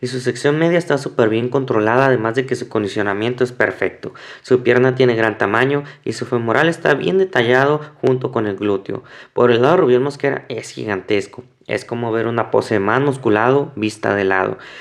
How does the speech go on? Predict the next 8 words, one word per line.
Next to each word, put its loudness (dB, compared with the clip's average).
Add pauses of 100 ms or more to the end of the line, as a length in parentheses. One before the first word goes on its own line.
(140)
La -4
pierna 0
de 2
Rubiel 2
Mosquera 0 (260)
es -6
increíblemente -2
grande. 0